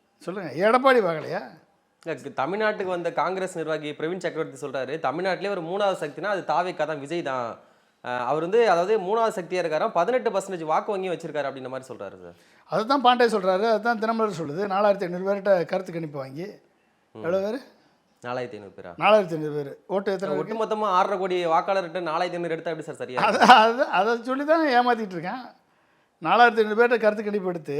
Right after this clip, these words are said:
Speaker 1: இருபத்தி ரெண்டு பர்சன்ட் வாக்கு வாங்கிடுவாரு, அதுல பதினஞ்சு பர்சன்ட், அஹ்,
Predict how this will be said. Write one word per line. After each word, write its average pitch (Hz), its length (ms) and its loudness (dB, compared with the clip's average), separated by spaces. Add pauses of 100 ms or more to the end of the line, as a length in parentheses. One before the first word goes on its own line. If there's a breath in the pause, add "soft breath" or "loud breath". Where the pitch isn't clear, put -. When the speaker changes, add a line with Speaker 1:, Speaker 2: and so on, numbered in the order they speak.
(160)
Speaker 1:
இருபத்தி 226 300 -2
ரெண்டு 202 160 -4
பர்சன்ட் 202 300 -2
வாக்கு 196 240 0
வாங்கிடுவாரு, 170 420 -2
அதுல 214 220 2
பதினஞ்சு 202 340 0
பர்சன்ட், 220 320 -4 (520 loud breath)
அஹ், 170 1160 -2